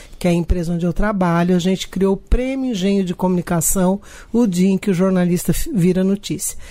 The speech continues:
Essa iniciativa tem vinte anos já de êxito, são vinte edições realizadas, paramos dois anos de propósito por conta da pandemia,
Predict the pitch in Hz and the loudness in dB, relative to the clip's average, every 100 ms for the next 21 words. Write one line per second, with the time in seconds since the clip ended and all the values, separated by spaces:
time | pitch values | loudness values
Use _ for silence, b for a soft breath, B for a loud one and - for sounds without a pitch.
0 | B - 262 - 226 208 196 - 185 175 | B -2 0 2 0 2 0 0 0 0
1 | - 185 185 170 170 - 226 180 196 226 | 0 0 2 2 0 2 2 2 2 0
2 | 165 160 165 208 170 180 185 226 - 240 | 0 -2 2 2 2 2 0 -4 -6 -8
3 | B B B - - 185 170 151 226 269 | B B B -6 0 0 0 2 2 2
4 | 254 190 185 - 185 175 170 180 165 160 | 2 0 -2 0 2 2 2 2 0 2
5 | 165 165 190 226 220 - 165 175 175 156 | 2 2 2 0 0 0 0 -2 -2 0
6 | 180 156 175 170 160 143 185 - 170 - | 2 2 2 2 0 -2 2 2 0 0
7 | 175 185 202 220 214 196 165 - 175 180 | 0 0 0 -2 -6 -2 -2 0 -4 -2
8 | 170 160 180 180 190 185 190 233 | -4 -2 -2 0 0 2 2 0